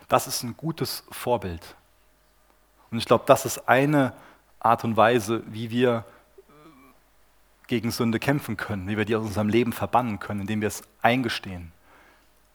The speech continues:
indem wir offen unsere Abhängigkeit vor Gott eingestehen,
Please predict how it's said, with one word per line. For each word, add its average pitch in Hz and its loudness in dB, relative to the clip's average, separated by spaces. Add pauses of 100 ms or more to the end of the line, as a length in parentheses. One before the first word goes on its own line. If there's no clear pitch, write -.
(1700)
indem 104 -2
wir 104 2 (400)
offen 113 2 (420)
unsere - -4
Abhängigkeit 107 -4 (960)
vor - -6
Gott - 0 (140)
eingestehen, 92 -4